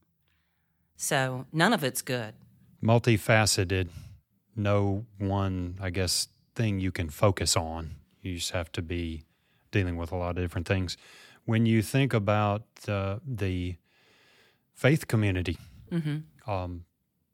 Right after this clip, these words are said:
Speaker 2: the past however many years, right, that's been in the news <clears throat> and the abuse that's gone on there,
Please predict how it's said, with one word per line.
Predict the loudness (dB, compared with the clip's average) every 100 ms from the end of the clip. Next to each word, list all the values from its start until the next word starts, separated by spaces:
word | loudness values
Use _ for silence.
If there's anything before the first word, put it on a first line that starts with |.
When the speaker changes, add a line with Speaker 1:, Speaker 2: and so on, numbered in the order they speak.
| -10
Speaker 2:
the | -8
past | -4 -4 -4 -6 -8 -10
however | -4 -2 0
many | -2 -2
years, | -2 -2 -2 -6 -4
right, | -4 -4 -4
that's | -6 -2
been | -2
in | 0
the | -2
news | 0 -2 -2 -6 -12 _ -10
<clears throat> | -6 -4
and | -2 0
the | 0
abuse | 0 0 0
that's | -2 -4
gone | -4 -4
on | -4 -4
there, | -4 -4 -6